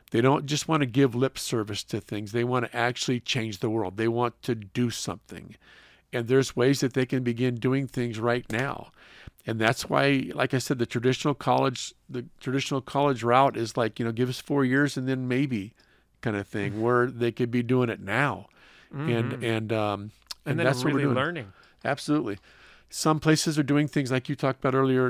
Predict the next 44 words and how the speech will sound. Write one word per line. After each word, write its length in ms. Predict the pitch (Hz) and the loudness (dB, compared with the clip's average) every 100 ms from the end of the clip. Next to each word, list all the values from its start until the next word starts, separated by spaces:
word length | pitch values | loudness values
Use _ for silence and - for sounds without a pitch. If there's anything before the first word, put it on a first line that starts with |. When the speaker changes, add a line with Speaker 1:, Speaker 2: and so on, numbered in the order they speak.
| - | 0
Speaker 1:
when 80 | 131 | -2
we 80 | 123 | -2
were 120 | 120 | -2
talking 340 | - 123 - | 2 0 0
before 300 | 120 113 127 | -4 -2 -2
the 60 | 120 | 0
program 520 | - 135 113 101 113 | 2 2 2 -4 -4
with 200 | 117 120 | -8 -4
gap 280 | 120 117 117 | 2 2 2
years 220 | 123 117 | 2 0
and 100 | 117 | -2
things 260 | 113 110 - | -6 -6 -6
like 160 | 107 - | -10 -10
that. 180 | 107 - _ | -12 -14 _
What 220 | 143 143 | 2 4
we 160 | 156 240 | 6 4
say 320 | - 170 147 | 4 2 2
here, 360 | 120 131 120 107 | 2 2 4 4
we're, 180 | 117 156 | 2 0
we're 180 | 165 | 0
not 160 | 302 240 | 0 0
asking 520 | 175 - 135 127 - - - | 0 0 -4 -4 -12 -10 -6
them 140 | 123 | -4
to 100 | 131 | -2
look 240 | 117 123 | -2 0
at 120 | 113 104 | 0 0
it 60 | |
like 240 | 110 98 92 | -2 -4 -4
gap 300 | 101 95 - | -6 -6 -10
years. 320 | - - - | -12 -14 -12
Like, 280 | - 104 - 107 | -8 -8 -6 -8
okay, 240 | 107 113 | -4 0
here's 240 | 143 190 | 2 0
two 180 | - 180 | 0 0
years 240 | 143 131 - | 2 2 0
to 140 | 123 | -6
just 260 | - 120 - | -6 -10 -6
kinda, 240 | 131 117 | -4 -2
like, 220 | 107 101 | -4 -6
set 240 | - 135 131 | -8 -6 -6
aside 360 | - 123 117 | -4 -2 -2
and 80 | 113 | -2
don't 120 | 113 | -6
really 120 | 113 | -8